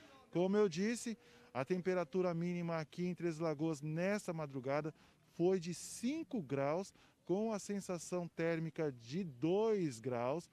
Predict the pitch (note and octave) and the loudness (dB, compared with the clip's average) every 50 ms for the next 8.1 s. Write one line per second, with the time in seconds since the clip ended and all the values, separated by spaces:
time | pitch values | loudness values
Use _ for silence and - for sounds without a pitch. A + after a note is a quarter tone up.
0 | - - - - _ - D#3 E3+ F#3+ A3 A#3 A3+ G3+ F#3+ F#3+ G3 A3 A#3+ B3+ A#3 | -20 -20 -20 -20 _ -8 -4 0 2 2 2 2 2 2 2 2 4 2 2 0
1 | - - G3 F#3+ F3+ - - F#3+ F#3 F3+ E3+ E3+ F3+ G3 G#3+ G3 G3+ G3+ - - | -2 -2 -2 -2 -2 0 0 2 2 4 4 4 4 2 2 0 -4 -8 -10 -14
2 | - - - - - F3 F#3 G3+ A3 A#3+ B3 C4 C4+ B3+ - - - G3+ G3 G3 | -20 -20 -20 -10 -4 0 2 4 6 6 6 4 2 0 -4 0 2 4 4 4
3 | G3+ G3+ - - A3 G#3+ F#3+ - _ _ _ - C#3+ C#3 F3 F#3+ F#3+ F3 C#3+ D3 | 2 0 -2 -2 -4 -4 -4 -4 _ _ _ -6 0 4 4 6 4 4 0 -4
4 | F#3+ F#3 D#3 F#3+ F#3 F3 E3+ E3+ E3+ F3 F3 D#3 D#3+ E3 C3 C3+ C3 A#2+ A2+ A2 | -4 -2 0 0 0 0 0 0 0 0 0 -2 -4 -4 -2 0 0 0 0 -2
5 | G2+ - - _ _ - - - _ - - E3+ E3 D3+ - - D#3+ E3+ F#3 F#3+ | -4 -8 -12 _ _ -20 -20 -16 _ -2 0 0 0 0 -2 0 2 2 4 2
6 | F3+ F#3+ G3 F3+ _ - - - - _ - D3+ D#3 D3 A2 B2+ F3 F#3+ G3 F#3+ | 2 0 -4 -4 _ -14 -20 -20 -14 _ 0 2 2 2 2 2 4 4 4 4
7 | E3+ E3+ - F3+ E3+ E3+ E3 D#3+ - F3 E3 D3+ - - - F3+ F#3+ G3+ A3 A#3 | 2 0 0 2 2 2 2 0 -2 -2 -4 -4 -4 -4 -4 0 2 2 2 2
8 | A3+ A3+ | 0 -2